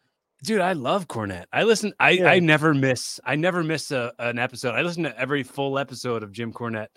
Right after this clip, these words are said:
Speaker 1: like, multiple times.
Speaker 2: Yeah, I just don't
Speaker 1: Yeah.
Speaker 2: wanna, like, stop paying attention to this sh-, sometimes I'll just, like, 'cause, you know, there'll be, like, kinda deadish moments where,
Speaker 1: Mm-hmm.
Speaker 2: like, they'll go into commercials,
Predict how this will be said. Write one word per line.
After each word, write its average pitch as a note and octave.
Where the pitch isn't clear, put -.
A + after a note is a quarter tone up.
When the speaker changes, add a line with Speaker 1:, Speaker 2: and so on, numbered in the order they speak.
Speaker 1:
like, A2
multiple A#2+
times. F#2
Speaker 2:
Yeah, C#3+
I D3+
just F3+
don't F#3+
Speaker 1:
Yeah. E3
Speaker 2:
wanna, D#3
like, C3
stop B2+
paying C3+
attention C3
to -
this C#3+
sh-, -
sometimes F3
I'll -
just, C3+
like, C3+
'cause, C#3+
you E3
know, D#3
there'll D3
be, C#3+
like, B2
kinda C3
deadish A#2+
moments C3+
where, -
Speaker 1:
Mm-hmm. C#3
Speaker 2:
like, C3
they'll C3+
go C#3+
into C3+
commercials, C#3